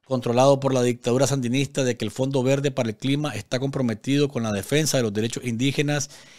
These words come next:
y la promoción de los procesos de consulta libre, previa e informada. Y la siguiente página, doña Nickel, por favor. "Y con sentimientos significativos,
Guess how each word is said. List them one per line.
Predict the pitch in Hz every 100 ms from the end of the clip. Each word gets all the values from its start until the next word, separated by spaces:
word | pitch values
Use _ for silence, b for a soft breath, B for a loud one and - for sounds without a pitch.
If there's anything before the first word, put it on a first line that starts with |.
| B
y | 135
la | 135
promoción | 131 127 113 - 151
de | 156
los | 139
procesos | 127 117 127 143
de | 135
consulta | 120 110 - 139 110
libre, | 123 147 151 151
previa | 143 123 139 147 147
e | 127
informada. | 120 110 107 151 135 110 117 - _ _ b b b
Y | 139 156 190 - _ _ _ _ _ _ _ _ _ _ _
la | -
siguiente | 117 117 117
página, | 123 123 139
doña | 135
Nickel, | 135 131
por | 110
favor. | 110 135 156 _ _ _ _ _ _ _ _ _ _ _ _ _ _ _ _ _ _ _ _ _ _ _ _ _ _ _ _ _ _ _ _ _ b b b b
"Y | -
con | 139 135
sentimientos | 143 127 120 131 156 160
significativos, | 156 143 123 113 107 143 185 190 185 -